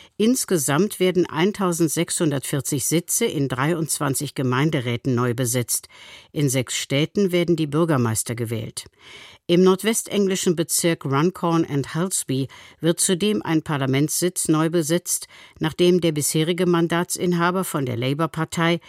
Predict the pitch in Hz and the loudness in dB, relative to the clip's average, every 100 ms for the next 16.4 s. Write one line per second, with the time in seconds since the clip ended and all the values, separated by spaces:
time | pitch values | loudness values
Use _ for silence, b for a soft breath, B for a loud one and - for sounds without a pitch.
0 | B B - 120 120 147 143 170 - 135 | B B -4 -2 0 0 0 -2 -2 -2
1 | 135 - 147 135 - - 165 - 135 113 | 0 -2 -2 -2 -4 -4 -6 -2 -2 -2
2 | 127 110 110 107 117 - _ B B B | -6 -4 -4 -4 -6 -10 _ B B B
3 | B B B 175 165 175 220 233 220 214 | B B B 0 2 4 2 0 -2 -2
4 | - 175 - - 226 208 139 - - 135 | -2 -2 -4 -2 2 4 2 0 -4 -2
5 | 156 - - 151 135 123 135 160 160 170 | -2 -4 -4 -2 -2 0 0 0 0 -2
6 | 185 190 208 190 - 170 - 147 131 123 | -2 0 0 0 0 0 0 -2 2 2
7 | 123 123 - 123 - 156 156 147 110 - | 2 -2 -4 -4 -2 2 4 2 0 -10
8 | B B B B 135 - - - 139 180 | B B B B -6 -6 -6 0 4 4
9 | 208 208 - 185 - 180 - - 156 156 | 4 0 -4 -4 -4 -6 -6 0 2 2
10 | 156 139 120 131 - - 170 160 160 165 | 2 0 0 -2 -4 -4 -4 -2 0 0
11 | - - 180 196 147 131 - 151 185 - | -2 -4 -2 -2 -2 -4 -4 -2 -2 0
12 | 135 127 - 131 127 147 - 147 147 - | 0 -2 -2 -4 -2 -4 -4 -2 -4 0
13 | 147 151 B B B 147 156 - 180 185 | 0 0 B B B 0 0 0 2 2
14 | 165 156 - 185 156 - 127 120 120 123 | 0 -4 0 2 2 0 0 0 0 -2
15 | 131 120 - 131 147 160 123 - 139 117 | -4 -4 -4 -2 0 0 -2 -6 -8 -6
16 | 110 - 104 - | -8 -8 -14 -14